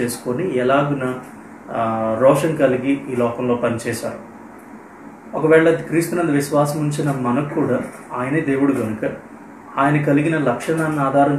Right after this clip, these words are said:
చేసుకొని ఈరోజు మనము ఇంత చర్చను జరిగించుకుంటున్నాం. So, ఈరోజు,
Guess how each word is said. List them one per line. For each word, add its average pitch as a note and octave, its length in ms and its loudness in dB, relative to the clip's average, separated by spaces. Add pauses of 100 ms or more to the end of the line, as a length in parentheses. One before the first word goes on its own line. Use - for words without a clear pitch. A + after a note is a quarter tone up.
(100)
చేసుకొని D3+ 400 -2
ఈరోజు C#3+ 320 0
మనము B2+ 400 -2
ఇంత B2+ 200 -6
చర్చను C#3 440 -2
జరిగించుకుంటున్నాం. A#2 720 -4 (4000)
So, F#3+ 260 8
ఈరోజు, G3 580 4